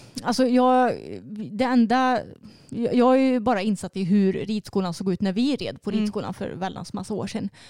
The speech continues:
Speaker 1: Och jag kan för det första knappt minnas att hästarna någonsin var skadade.
Speaker 2: Nej, typ inte.
Speaker 1: De var ju nästan aldrig skadade. Och det fanns ju många hästar att välja på. Och sen så var det ju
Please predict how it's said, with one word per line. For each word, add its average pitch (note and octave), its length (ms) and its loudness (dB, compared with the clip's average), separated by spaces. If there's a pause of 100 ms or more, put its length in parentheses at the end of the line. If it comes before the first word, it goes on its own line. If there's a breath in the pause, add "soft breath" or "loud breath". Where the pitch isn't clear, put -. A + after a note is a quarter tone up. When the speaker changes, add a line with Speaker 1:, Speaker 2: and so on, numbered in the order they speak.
(160 loud breath)
Speaker 1:
Och - 220 2
jag A3 160 4
kan A#3+ 160 0
för A#3+ 80 -2
det A#3 60 0
första A#3+ 440 -4
knappt B3 420 -6
minnas G#3+ 380 0
att F#3+ 160 -10
hästarna G#3 480 -4
någonsin G3+ 460 -2
var F3 100 -8
skadade. F#3 600 -4 (520 soft breath)
Speaker 2:
Nej, A3 400 0
typ G3+ 360 -2
inte. A3+ 360 -2 (140)
Speaker 1:
De A3 140 2
var A#3 80 4
ju A#3 60 4
nästan A3 240 -2
aldrig F#3 320 -4
skadade. G#3 460 -4 (180)
Och G#3+ 120 0
det G3 120 2
fanns G#3+ 340 -2
ju A#3 60 4
många A3 280 2
hästar A#3 340 -6
att E3 120 -8
välja G3 400 -2
på. C4+ 320 0 (340 loud breath)
Och A3 300 2
sen A#3+ 160 4
så C4 100 2
var G#3+ 140 4
det F#3 60 -2
ju F#3 140 -2